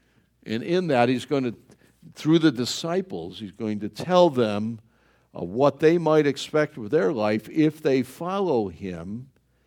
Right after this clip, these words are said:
And incidentally, all but one of them were martyred for Jesus.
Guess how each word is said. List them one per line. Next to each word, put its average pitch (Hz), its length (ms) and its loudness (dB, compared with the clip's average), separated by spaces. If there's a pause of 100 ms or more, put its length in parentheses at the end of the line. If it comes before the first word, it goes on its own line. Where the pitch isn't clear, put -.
(180)
And 98 160 -8
incidentally, 101 960 -6 (640)
all 123 360 2
but 95 260 -6
one 123 280 -2
of 104 140 0
them 92 380 -10 (160)
were 90 180 -14
martyred 104 760 -6
for - 160 -18
Jesus. 95 520 -16